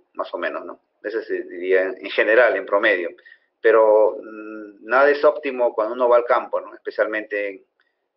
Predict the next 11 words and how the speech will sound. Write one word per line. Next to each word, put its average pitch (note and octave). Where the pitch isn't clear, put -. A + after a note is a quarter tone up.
en F#2+
Amazonía. F#2+
Entonces, -
cualquier A#2+
momento B2
puede A#2+
llover C3+
y, E2+
o F2
cualquier G#2
momento G#2+